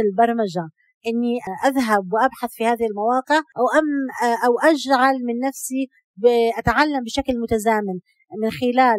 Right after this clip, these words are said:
المواقع هذه وتعلمي للغة البرمجة؟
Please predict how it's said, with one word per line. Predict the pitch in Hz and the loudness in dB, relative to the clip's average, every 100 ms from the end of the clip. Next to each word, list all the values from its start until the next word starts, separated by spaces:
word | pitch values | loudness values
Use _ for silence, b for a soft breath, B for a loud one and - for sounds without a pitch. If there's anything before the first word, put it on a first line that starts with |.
| 196 | 0
المواقع | 220 208 262 285 277 247 226 | -2 2 4 4 2 -4 2
هذه | 277 277 302 302 | 2 4 2 2
وتعلمي | 247 254 262 - 226 226 220 226 247 285 262 254 240 | 2 2 0 -2 2 4 4 2 2 2 0 -2 -2
للغة | 220 214 214 | -2 -2 -4
البرمجة؟ | 202 196 190 180 165 175 | -4 -2 -2 -4 -6 -8